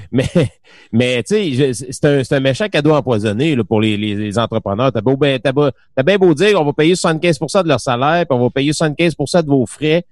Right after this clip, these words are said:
euh, initial de base, euh, vu que vous perdez de l'argent à cause du covid. Mais si t'as pas d'employé ou un business, à un moment donné, ça,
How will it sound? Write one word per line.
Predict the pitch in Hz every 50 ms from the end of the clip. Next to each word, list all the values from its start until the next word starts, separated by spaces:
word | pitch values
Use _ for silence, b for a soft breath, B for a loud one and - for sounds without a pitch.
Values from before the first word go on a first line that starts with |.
| _ _ _ _ -
euh, | 104 110 107 104 107 107 107
initial | 113 123 139 135 117 - - 131 135 143 156 160 160 156 135
de | 131 123
base, | 113 127 143 156 160 160 139 - -
euh, | 123 117 104 90
vu | 117 120 110 123 135
que | 117 117
vous | 117 117 107
perdez | - 127 117 131 135
de | 131
l'argent | 120 110 123 147
à | 139
cause | - 139 120 98
du | - -
covid. | - 104 101 117 160 196 185 147 - _ _ _ _ _ -
Mais | 92
si | - -
t'as | 139
pas | - 170 185
d'employé | 175 160 113 - 127 135 156 185 180
ou | 147
un | 131 120 127 123 117
business, | 113 110 101 87 113 151 175 156 -
à |
un | 110
moment | 110 113
donné, | 135 156
ça, | 147 - 82